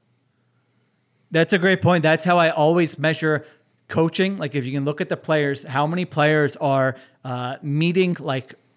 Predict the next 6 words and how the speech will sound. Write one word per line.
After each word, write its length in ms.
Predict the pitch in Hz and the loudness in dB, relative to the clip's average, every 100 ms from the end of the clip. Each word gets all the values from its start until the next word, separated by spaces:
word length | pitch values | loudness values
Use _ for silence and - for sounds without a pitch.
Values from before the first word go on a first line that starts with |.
| _ _ 147 | _ _ -12
reasonable 500 | 156 147 160 180 170 | -4 -4 -2 0 2
expectations, 640 | 160 - 165 160 143 156 147 | 0 -2 -2 0 0 -2 -4
how 140 | 143 | -2
many 220 | 147 143 139 | 0 0 -2
are 100 | 139 | -2
exceeding 540 | - - 180 175 | -6 -2 0 0